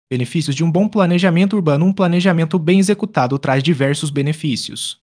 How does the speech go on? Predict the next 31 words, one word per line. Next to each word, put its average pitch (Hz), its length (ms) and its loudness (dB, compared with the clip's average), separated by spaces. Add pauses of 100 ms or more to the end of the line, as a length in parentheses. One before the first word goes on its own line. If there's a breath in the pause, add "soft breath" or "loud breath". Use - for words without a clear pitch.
(120)
Aqui 160 240 -2
estão 214 260 0
alguns 160 320 0
deles. 135 480 -2
Um, 110 220 -8 (400)
economia 190 480 2
de 143 80 0
recursos, 156 760 -2
redução 190 460 0
de 175 140 2
custos 185 420 0
com - 140 -4
materiais 180 640 2
e 160 80 0
mão 143 180 2
de 180 140 4
obra. 117 420 0 (300)
Dois, 135 460 0 (300)
melhor 175 320 4
uso 175 160 0
do 165 80 -2
espaço, 151 640 -2
aproveitamento 190 800 0
eficiente 175 500 0
de 143 140 0
áreas 165 260 2
disponíveis. 156 840 -2 (320)
Três, 175 440 0 (260)
valorização 170 580 0
do 151 100 -2
imóvel, 127 440 -2